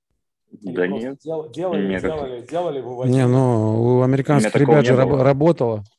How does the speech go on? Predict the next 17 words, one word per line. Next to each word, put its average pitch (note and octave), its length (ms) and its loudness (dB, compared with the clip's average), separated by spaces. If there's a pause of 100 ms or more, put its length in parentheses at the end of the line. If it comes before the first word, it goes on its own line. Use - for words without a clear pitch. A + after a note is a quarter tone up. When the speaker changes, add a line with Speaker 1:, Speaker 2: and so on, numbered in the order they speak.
(100)
Speaker 1:
Ну E3 180 -16
да, C#3+ 140 -12
Speaker 3:
Ну A#2 120 -4
да. - 20 0
Speaker 1:
американские A#2 420 -2
ребята. C3+ 220 -14
Фронинг G3+ 320 -10
уже F3 160 -10
с F3 40 -20
пятнадцатого E3 480 -10
года A#2+ 180 0
Speaker 3:
Да. A#2 100 2
Speaker 1:
в A2+ 40 -2
командах F3+ 380 -8
выступал, - 380 -20
правда. G#2 240 -20 (1600)
Speaker 2:
Ну, A2 240 -12